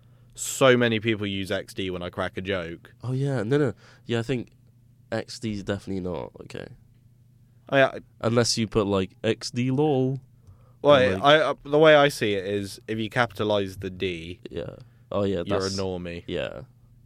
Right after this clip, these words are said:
Speaker 2: definitely.
Speaker 1: If you do it all lowercase, it's ironic. And if you
Speaker 2: Yeah.
Speaker 1: just spam the Ds.
Speaker 2: <laughs> No, yeah, that's what, if I use it, I'll usually just use, like,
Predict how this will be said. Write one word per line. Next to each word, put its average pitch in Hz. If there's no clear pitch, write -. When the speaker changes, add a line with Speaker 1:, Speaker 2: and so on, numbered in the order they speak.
Speaker 2:
definitely. -
Speaker 1:
If 110
you 120
do -
it 113
all 113
lowercase, 98
it's 95
ironic. 90
And 92
if 87
you 82
Speaker 2:
Yeah. 76
Speaker 1:
just -
spam 104
the 95
Ds. 90
Speaker 2:
<laughs> -
No, 120
yeah, 127
that's 104
what, 104
if 110
I 127
use 110
it, 50
I'll 95
usually 92
just -
use, -
like, -